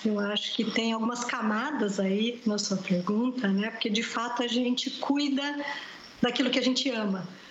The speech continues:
né? Então, a gente precisaria, enquanto sociedade, de fato, ter esse, essa proximidade com o rio pra que a gente possa cuidar dele.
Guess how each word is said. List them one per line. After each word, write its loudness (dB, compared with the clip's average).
né? 4
Então, 4
a 4
gente 2
precisaria, 0
enquanto 0
sociedade, 0
de 2
fato, 0
ter 0
esse, 2
essa 0
proximidade 2
com 2
o 4
rio 2
pra 0
que 0
a 2
gente 0
possa 0
cuidar 4
dele. 2